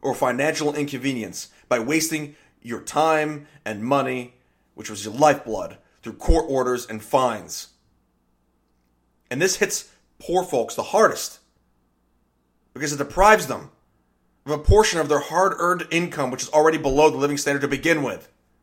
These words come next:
What's worse is the attitude that these institutions display.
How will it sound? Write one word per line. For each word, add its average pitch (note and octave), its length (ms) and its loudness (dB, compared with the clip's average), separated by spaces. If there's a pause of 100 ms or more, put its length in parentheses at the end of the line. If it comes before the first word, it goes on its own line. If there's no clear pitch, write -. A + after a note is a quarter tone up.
(3000)
What's E3 180 -4
worse F#3 240 0
is E3 100 -4
the D#3+ 160 0
attitude D3 640 2 (560)
that G#2 140 -10
these A2 140 -10
institutions G2+ 680 -12 (1600)
display. C#3 560 0